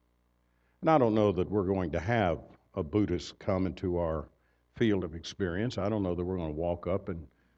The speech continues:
see about it, but in parts of the United States, it is popular.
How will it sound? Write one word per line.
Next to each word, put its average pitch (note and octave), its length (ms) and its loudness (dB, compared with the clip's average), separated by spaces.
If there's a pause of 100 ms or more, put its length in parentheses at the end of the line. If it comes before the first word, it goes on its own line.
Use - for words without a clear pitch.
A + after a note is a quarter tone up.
see G#2+ 280 2
about G#2 240 2
it, G2 80 -4
but A2+ 100 2
in G#2+ 140 2
parts F3+ 340 -2
of B2+ 80 -6
the A#2 60 0
United G#2 400 0
States, G#2+ 500 -2
it B2+ 160 -2
is A2+ 80 -4
popular. - 520 -10